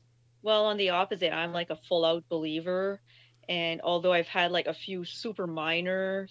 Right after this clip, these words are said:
things happen before, I'm just completely, I completely believe that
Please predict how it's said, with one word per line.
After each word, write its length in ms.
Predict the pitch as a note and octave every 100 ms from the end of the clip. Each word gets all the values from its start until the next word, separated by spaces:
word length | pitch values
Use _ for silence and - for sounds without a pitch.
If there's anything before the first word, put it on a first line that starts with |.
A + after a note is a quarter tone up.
| _
things 460 | G3 F#3+ F#3+ G3 -
happen 520 | F#3 G3 G#3 G3+ G3+
before, 540 | G3 G#3+ G3 G3+ G#3
I'm 220 | E3 D#3+ E3
just 300 | E3+ - -
completely, 1300 | G3 E3 - G3+ G3 F#3+ - F#3 F3 F3 E3+ E3 E3 _ _ _ -
I 120 | F3
completely 520 | G3+ F3 G#3+ F3+ F3
believe 600 | D#3 E3+ D#3+ D#3 D3+ D#3
that 420 | D#3 D3 C#3 C3